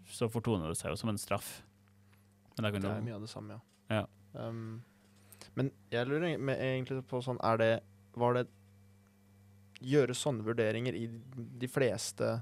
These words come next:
Speaker 2: straffesaker? Altså, sånne sakkyndige utvalg som settes inn, var det liksom spesifikt for denne saken fordi den var så stor, eller ve-, vet vi om det liksom er, fordi sånn, jeg sa jeg ikke skulle ta saker fra fengsel, men vi har jo en som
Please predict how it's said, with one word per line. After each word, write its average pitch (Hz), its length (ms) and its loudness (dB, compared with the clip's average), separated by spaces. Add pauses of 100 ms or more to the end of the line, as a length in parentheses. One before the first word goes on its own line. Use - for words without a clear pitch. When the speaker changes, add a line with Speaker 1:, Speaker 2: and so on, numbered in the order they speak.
(200)
Speaker 2:
straffesaker? 131 600 0 (720)
Altså, 135 260 2 (560)
sånne 117 380 0 (300)
sakkyndige 113 1000 -2
utvalg 113 260 0
som 120 100 -2
settes 113 400 -4
inn, 117 140 -2 (640)
var 131 180 8
det 123 80 6
liksom 120 320 -2
spesifikt 110 720 -4
for 110 240 2
denne 98 480 -2
saken 98 320 -2
fordi 107 160 0
den 107 160 0
var 101 80 0
så 107 120 -4
stor, 185 240 0
eller 233 240 -2
ve-, 123 200 4
vet 113 300 4
vi 120 100 2
om 113 100 -2
det 113 140 4
liksom 110 240 -4
er, 104 200 0 (580)
fordi 156 300 2
sånn, 135 240 0 (1000)
jeg 139 80 2
sa 135 140 6
jeg 139 80 6
ikke - 100 -4
skulle 131 160 0
ta 123 80 6
saker 117 240 2
fra 117 120 0
fengsel, 113 280 0
men 135 80 2
vi 123 80 4
har 113 220 6
jo 131 80 4 (260)
en 120 200 2
som 120 280 0